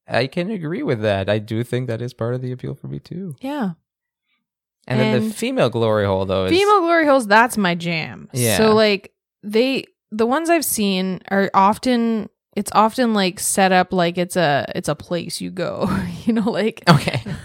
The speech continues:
Speaker 2: <laughs> you know, you pay, you pay your ticket price to get in, and then you,
Speaker 1: <laughs>
Speaker 2: you walk into a room full of holes in the wall.
Speaker 1: Holes through holes.
Speaker 2: Big, big holes.
Speaker 1: Uh-huh.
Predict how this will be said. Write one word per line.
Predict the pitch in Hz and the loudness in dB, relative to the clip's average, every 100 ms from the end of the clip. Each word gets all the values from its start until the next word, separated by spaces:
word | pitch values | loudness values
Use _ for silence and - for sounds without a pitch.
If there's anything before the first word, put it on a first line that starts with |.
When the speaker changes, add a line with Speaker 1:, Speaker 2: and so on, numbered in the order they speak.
| 202 - | -16 -10
Speaker 2:
<laughs> | 240 - - - - | -10 -10 -20 -18 -8
you | 202 | -4
know, | 190 | -2
you | 196 180 | -2 -2
pay, | 208 202 202 | 2 2 0
you | 196 196 | -2 -2
pay | 214 208 | 0 0
your | 208 185 202 | 0 -2 -4
ticket | - 233 226 208 - | 0 0 2 -2 -2
price | 214 190 202 | 0 0 0
to | - | -4
get | 190 190 | -2 0
in, | 190 202 196 | 2 2 2
and | 190 | 2
then | 190 190 | 2 2
you, | 180 - | 0 -4
Speaker 1:
<laughs> | |
Speaker 2:
you | - 190 | -2 2
walk | 196 214 214 | 6 6 4
into | 208 202 | 4 4
a | 196 | 6
room | 196 214 202 | 6 6 4
full | 214 196 | -2 -4
of | 185 | -2
holes | - 208 202 202 214 - - - - - _ _ - | 4 6 8 6 2 -4 -14 -20 -20 -20 _ _ 0
in | 220 | 4
the | 196 | 6
wall. | 190 190 190 190 190 | 6 6 6 4 2
Speaker 1:
Holes | - 127 131 131 | 2 2 2 -2
through | - 117 113 | -6 -4 2
holes. | 110 | 8
Speaker 2:
Big, | 233 247 233 247 208 | 10 8 6 0 2
big | 208 247 269 | 4 6 6
holes. | 233 196 175 170 175 208 - - | 4 4 4 2 0 -4 -6 -6
Speaker 1:
Uh-huh. | 104 101 | -2 -2